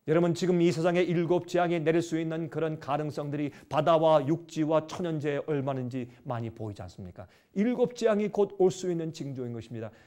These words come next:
여러분, 그것은 무엇을 말합니까? 일곱 재앙이 갑자기 내리기 시작하면 그것은 이 땅에는 모든 인류들에게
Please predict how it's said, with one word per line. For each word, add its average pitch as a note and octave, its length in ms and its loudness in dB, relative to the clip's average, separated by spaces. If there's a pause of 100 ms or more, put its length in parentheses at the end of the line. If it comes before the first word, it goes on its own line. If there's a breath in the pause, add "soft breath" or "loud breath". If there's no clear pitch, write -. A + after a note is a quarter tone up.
여러분, D3 260 0
그것은 C#3+ 320 -4
무엇을 B2+ 220 -8
말합니까? A2+ 440 -10 (520)
일곱 G#3+ 480 4
재앙이 G3+ 580 2 (100)
갑자기 D4 540 8
내리기 A#3+ 280 10
시작하면 E3 400 0 (160 soft breath)
그것은 E3 360 -2
이 F3 220 0
땅에는 F3 420 2
모든 A#3 840 6
인류들에게 G3 680 0